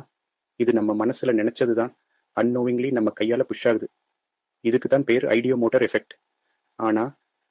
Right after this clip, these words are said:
உண்மையா பார்த்தா சிலருக்கு அந்த அனுபவம் ரொம்பவே கிரீப்பியா இருக்கும். எக்ஸாம்பிளா ரிலேட்டிவ்ஸை அழைத்துட்டு அவங்களோட பேர் வந்துச்சுன்னா கூஸ் பம்ப்ஸ் தான். அதனால தான் ஓஜா போர்டை சிலர் கேம்னு பாக்குறாங்க, சிலர் டேஞ்சரஸ்னு சொல்றாங்க.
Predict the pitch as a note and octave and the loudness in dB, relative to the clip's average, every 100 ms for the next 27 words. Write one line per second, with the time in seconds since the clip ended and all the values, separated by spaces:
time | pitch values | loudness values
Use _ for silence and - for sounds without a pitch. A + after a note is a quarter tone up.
0 | - A#2 C3+ C3+ C#3 - C3 - A#2 A2+ | -4 -2 0 0 0 0 -2 0 -2 0
1 | B2 A2+ G#2+ A#2 C3 C3 A2 A#2 B2 - | -2 0 0 0 -2 0 0 2 0 0
2 | A#2+ - B2 A#2 - - _ _ _ _ | -2 0 -2 -2 -6 -16 _ _ _ _
3 | - A2+ G#2+ B2+ A#2 A2 C3 _ _ _ | -2 -2 0 0 2 0 -2 _ _ _
4 | - G#2+ B2+ A#2+ - B2 A2 A#2+ B2 B2+ | -2 0 0 -2 -2 0 0 0 -2 -2
5 | A2 A2 A2 - A2+ B2+ A2 A2+ A2 A#2+ | 0 0 0 0 -2 0 -2 -2 -4 -2
6 | A2 B2 - A2 - A2 - _ _ _ | -2 0 0 0 -2 -6 -6 _ _ _
7 | _ _ _ _ A2+ A2+ A#2 A#2 C#3 A2+ | _ _ _ _ -2 0 0 -2 -2 0
8 | A#2+ B2+ B2 A2+ A#2 B2+ A#2 A2+ _ _ | 0 0 -2 2 2 4 2 0 _ _
9 | _ - - E3+ B2 - _ _ _ A2+ | _ -8 -2 0 0 -4 _ _ _ 0
10 | C3 C3 A2 - G#2+ G#2+ A2 - A2+ B2 | 2 0 -2 -2 -2 -2 -6 -2 0 0
11 | _ - A#2+ B2+ B2 - A#2 - A2 G#2+ | _ 0 2 2 -2 -2 -4 -4 -2 -2